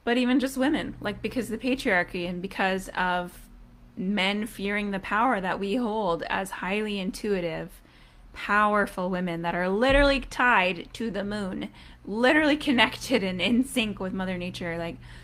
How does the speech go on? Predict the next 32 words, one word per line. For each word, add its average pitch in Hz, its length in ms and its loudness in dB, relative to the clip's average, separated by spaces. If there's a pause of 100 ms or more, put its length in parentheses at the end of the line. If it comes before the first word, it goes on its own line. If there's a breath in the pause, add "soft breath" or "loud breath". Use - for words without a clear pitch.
(100 loud breath)
this 214 140 -4
is 233 80 -4
something 247 300 2
in, 214 160 -2
in, 196 180 -4 (160)
that 202 180 4
Indigenous 196 520 0
cultures 180 420 -4
really 180 320 -4
understand, 180 680 -4
is - 160 -4 (240 loud breath)
how 190 160 0
powerful 180 480 -2
the 175 100 -6
woman 170 320 -4
is. 302 340 -2 (480 loud breath)
And 196 140 -2
that's 196 240 2
why 190 160 0
in 208 220 2
Indigenous 202 460 0
culture, 196 340 -2
the 190 120 -2
woman 233 300 2
would 220 140 2
actually 190 320 0
be 185 80 -4
given, 185 340 -6
like, 170 240 -4
the 185 60 -6
decision-making 196 800 -4
authority. 185 640 -6